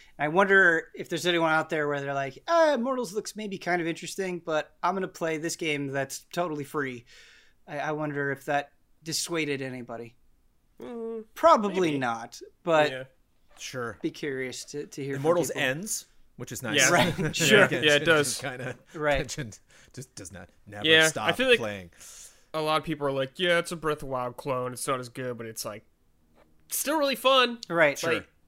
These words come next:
Speaker 2: I don't think it's as good as Breath of the Wild at all, but I still think it's really fun. Like, I have problems with this game, but I had a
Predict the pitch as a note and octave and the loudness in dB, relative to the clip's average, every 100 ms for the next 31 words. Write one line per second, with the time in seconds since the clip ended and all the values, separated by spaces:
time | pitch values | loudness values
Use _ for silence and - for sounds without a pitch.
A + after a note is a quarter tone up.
0 | _ _ F3 G#3+ G#3 F#3+ D3+ F3 D3+ F3 | _ _ 6 8 6 2 0 -2 2 0
1 | E3 D#3+ D#3 B2+ E3 E3 F#3 D#3 E3 - | 2 2 2 4 6 6 4 2 -2 -6
2 | D#3+ C#3+ C#3 - D#3+ D#3 - C#3+ D#3 C#3+ | -2 0 0 -2 -2 -2 -4 -6 -6 -4
3 | D#3+ D#3 C3+ A#2 - C3+ E3+ - E3 D#3+ | -2 -2 -4 -10 -4 2 2 2 0 0
4 | C#3 - C3 C#3 E3+ G#2 | -4 -8 -4 0 0 -2